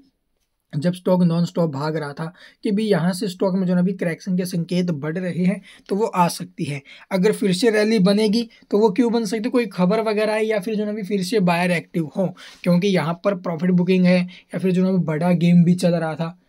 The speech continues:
ठीक है, अ, किसी न्यूज़ की वजह से स्टॉक में रैली नहीं बनी थी, पीछे रिजल्ट्स भी ख़राब आए थे, फिर भी स्टॉक भागे जा रहा था। तो कहीं ना कहीं कुछ ना कुछ तो चीज़ें हैं जिसकी वजह से स्टॉक में रैली बनी है, तो वो वहाँ पर बड़े प्लेयर थे।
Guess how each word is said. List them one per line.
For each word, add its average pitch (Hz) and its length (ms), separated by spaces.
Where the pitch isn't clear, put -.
ठीक 220 100
है, 202 80
अ, 175 500
किसी 180 260
न्यूज़ 170 340
की 226 100
वजह 208 220
से 196 120
स्टॉक 196 260
में 208 120
रैली 202 240
नहीं 214 120
बनी 196 240
थी, 196 100
पीछे 185 360
रिजल्ट्स 175 440
भी 202 100
ख़राब 190 320
आए 185 140
थे, 190 100
फिर 180 180
भी 180 140
स्टॉक 180 280
भागे 175 340
जा 180 160
रहा 170 120
था। 175 140
तो 190 80
कहीं 180 260
ना 208 120
कहीं 202 260
कुछ 180 200
ना 202 100
कुछ 196 260
तो 208 80
चीज़ें 190 340
हैं 226 180
जिसकी 185 220
वजह 202 140
से 196 100
स्टॉक 185 240
में 202 140
रैली 196 260
बनी 185 200
है, 180 140
तो 240 100
वो 269 220
वहाँ 180 240
पर 226 160
बड़े 175 260
प्लेयर 151 420
थे। 156 60